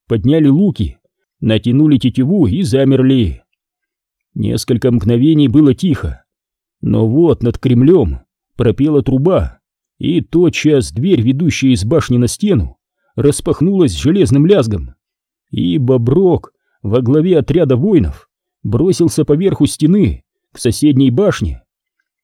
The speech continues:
Сверху на неё обрушился град стрел.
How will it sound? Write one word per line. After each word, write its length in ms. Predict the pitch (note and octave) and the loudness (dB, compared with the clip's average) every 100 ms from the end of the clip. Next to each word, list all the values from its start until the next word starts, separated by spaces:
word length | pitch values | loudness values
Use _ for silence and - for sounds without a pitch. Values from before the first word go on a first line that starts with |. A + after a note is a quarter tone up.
| _ _ _ _ | _ _ _ _
Сверху 880 | - G2 G#2+ C3 - B2+ G2+ C2 - _ _ | -8 -2 0 0 0 0 0 -4 -14 _ _
на 120 | - G#2+ | -4 0
неё 340 | A#2 C3+ D3 | 2 2 2
обрушился 640 | A2+ C#3 D#3+ C#3 - C#3+ | 2 0 -2 -2 -2 -2
град 320 | A2+ A#2+ D3 - | -2 0 -2 -4
стрел. 500 | - D#3+ F3+ D2 | -4 -2 -2 -4